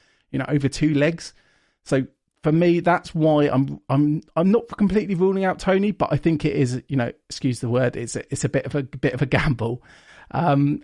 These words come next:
and then, yeah, Newcastle against Brighton. I don't think many people are looking at Callum Wilson at the, at the moment.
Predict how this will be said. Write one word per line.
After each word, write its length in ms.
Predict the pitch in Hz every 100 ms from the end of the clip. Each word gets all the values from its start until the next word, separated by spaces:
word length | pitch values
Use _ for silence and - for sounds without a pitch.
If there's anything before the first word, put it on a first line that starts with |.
| -
and 220 | 143 147
then, 420 | 147 147 143 147 -
yeah, 240 | 139 120 -
Newcastle 640 | 147 151 147 135 123 139
against 260 | 123 113 -
Brighton. 500 | 143 127 - 131 123
I 80 | 143
don't 260 | - 175 -
think 160 | 147
many 200 | 135 131
people 280 | 117 120 117
are 40 |
looking 340 | 123 139 - 110
at 100 | -
Callum 300 | - 113 110
Wilson 440 | 110 101 117 110 _ _
at 200 | - -
the, 180 | 113 117
at 160 | 117 117
the 60 |
moment. 480 | 104 107 110 120 -